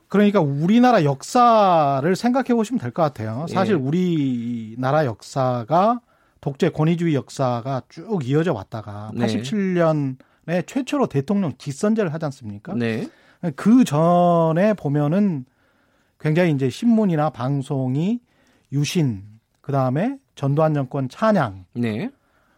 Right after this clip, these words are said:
Speaker 1: 거의 그런 시기였고, 팔십칠 년에 대통령 직선제를 할 때 그 선거 보도 행태를 보면 있잖아요.
Speaker 2: 네.
Speaker 1: 그때 노태우 후보가 한 사 분 정도 나왔다.
Speaker 2: 예.
Speaker 1: 방송 리포트에. 그러면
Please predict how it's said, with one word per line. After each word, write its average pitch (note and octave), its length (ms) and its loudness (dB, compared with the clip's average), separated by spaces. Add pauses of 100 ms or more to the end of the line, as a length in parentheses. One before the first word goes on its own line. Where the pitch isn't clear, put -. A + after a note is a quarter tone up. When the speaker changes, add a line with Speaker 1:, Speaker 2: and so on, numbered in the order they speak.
(140)
Speaker 1:
거의 E3 520 2
그런 F3 300 0
시기였고, C#3 800 -8
팔십칠 C#4+ 640 -4
년에 B3+ 540 4
대통령 G3+ 580 -2
직선제를 F#3 760 -2 (640)
할 B3+ 220 -4
때 A3+ 200 0
그 D3+ 120 -2
선거 D4+ 540 -2
보도 G#3 460 0
행태를 G#3 380 -2
보면 C3 340 -4
있잖아요. C3 500 -6
Speaker 2:
네. B2 320 -6 (720)
Speaker 1:
그때 C4+ 220 0
노태우 F#3+ 340 2
후보가 F#3 600 4 (560)
한 D#3 320 -2
사 A#3 300 0
분 A#3+ 160 4
정도 F#3 240 0
나왔다. A2 760 -6
Speaker 2:
예. A#2 300 -8
Speaker 1:
방송 C#3+ 320 -2
리포트에. G#2+ 540 -14 (180)
그러면 D#3 400 0